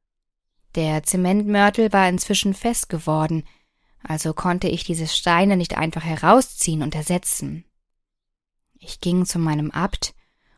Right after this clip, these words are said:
und fragte, ob ich die Mauer niederreißen oder in die Luft jagen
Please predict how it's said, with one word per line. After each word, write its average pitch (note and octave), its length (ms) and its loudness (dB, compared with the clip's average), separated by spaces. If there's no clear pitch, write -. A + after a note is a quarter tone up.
und D#3 200 -4
fragte, F#3 520 2
ob E3+ 120 2
ich F3 100 2
die F#3 140 0
Mauer F3 280 4
niederreißen D#3+ 1040 4
oder D#3+ 240 -4
in D#3+ 100 -2
die F3 120 -2
Luft C4 380 4
jagen G3+ 380 6